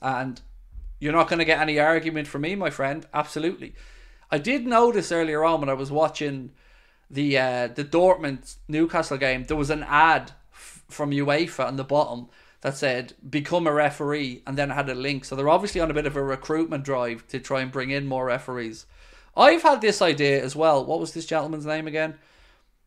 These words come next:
Battle Dad Prime. I've had this idea for a long time as well, that I think there should be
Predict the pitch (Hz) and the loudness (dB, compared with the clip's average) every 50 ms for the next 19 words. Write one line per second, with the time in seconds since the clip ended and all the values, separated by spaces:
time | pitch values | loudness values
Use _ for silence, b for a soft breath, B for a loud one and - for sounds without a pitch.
0 | _ _ _ _ _ _ _ - 139 131 151 156 180 160 165 139 147 143 139 135 | _ _ _ _ _ _ _ -10 0 6 6 6 6 6 2 2 2 2 0 0
1 | - - 147 143 143 135 120 110 - - 147 180 247 294 285 320 269 254 - 202 | -2 0 0 0 0 0 -2 -6 -2 4 6 6 6 6 4 2 2 2 2 0
2 | 190 175 - 196 175 151 143 156 156 156 147 - 151 139 139 139 139 139 135 - | -4 -2 -2 -2 -2 -2 -4 -4 -4 -4 -4 -4 -4 -4 -2 -2 -4 -4 -6 -4
3 | - 135 135 127 123 127 131 139 143 135 131 123 131 127 120 120 b b b b | -4 -4 -4 -6 -8 -8 -4 -2 -2 -2 -2 -2 -2 -2 -2 -2 b b b b
4 | b b b b b b b - 156 190 226 262 233 - 220 202 190 - 185 160 | b b b b b b b 4 6 6 6 4 0 -4 -6 -6 -6 -4 -4 -4
5 | - - 180 170 165 143 156 151 143 135 127 123 120 _ | -2 0 -2 -2 -2 -4 -4 -4 -4 -4 -4 -8 -14 _